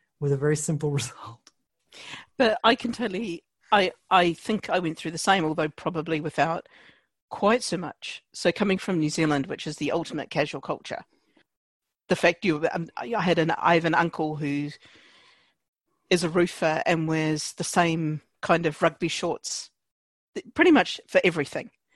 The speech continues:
Speaker 2: I think he's got formal, formal trousers that he occasionally puts on, but the rest of his life he spends in shorts and a-, either a t-shirt or a jumper, depending on the weather.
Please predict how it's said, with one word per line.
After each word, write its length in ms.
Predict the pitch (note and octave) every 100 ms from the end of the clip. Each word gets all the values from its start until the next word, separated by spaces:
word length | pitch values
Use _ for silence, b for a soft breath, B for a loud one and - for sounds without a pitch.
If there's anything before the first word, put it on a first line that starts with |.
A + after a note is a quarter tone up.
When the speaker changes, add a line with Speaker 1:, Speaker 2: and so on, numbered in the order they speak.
| b
Speaker 2:
I 40 | F#3
think 200 | B3 B3
he's 160 | A#3+
got 180 | - F#3
formal, 460 | - G3+ F3+ F3 E3
formal 380 | - G3+ F3+ D#3+
trousers 460 | - E3 D#3 E3+
that 100 | D#3+
he 60 | D#3
occasionally 380 | D#3 E3 D#3+ E3
puts 220 | F3 -
on, 140 | D#3
but 120 | D#3+ E3+
the 80 |
rest 240 | F#3+ G3 -
of 60 |
his 180 | F3 D#3
life 280 | D#3 - - B B B
he 80 |
spends 380 | F#3 - E3+ E3
in 80 | E3
shorts 420 | - E3 - - -
and 320 | F3 E3+ D#3+
a-, 200 | E3+ -
either 180 | F3 F3
a 60 | F3
t-shirt 360 | - G#3+ F3+ -
or 80 |
a 40 | E3
jumper, 440 | E3+ E3+ E3 C3+ - _ _ _
depending 340 | - - F3+ E3
on 120 | D#3+
the 60 | D#3
weather. 280 | C#3+ -